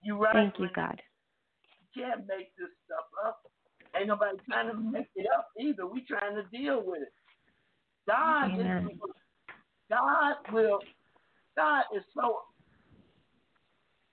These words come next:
Speaker 1: what's the word? Unfolding.
Speaker 2: Yes.
Speaker 1: Unfolding.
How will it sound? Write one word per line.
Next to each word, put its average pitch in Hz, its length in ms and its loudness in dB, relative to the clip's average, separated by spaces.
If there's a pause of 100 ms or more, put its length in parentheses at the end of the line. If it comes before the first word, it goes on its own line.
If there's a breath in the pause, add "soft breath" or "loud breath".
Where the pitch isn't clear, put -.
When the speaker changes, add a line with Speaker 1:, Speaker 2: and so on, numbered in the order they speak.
(360)
Speaker 1:
what's - 160 -6 (100)
the 180 120 -20
word? 165 380 -8 (220)
Unfolding. 240 920 2 (1400)
Speaker 2:
Yes. 247 140 2
Speaker 1:
Unfolding. 226 580 0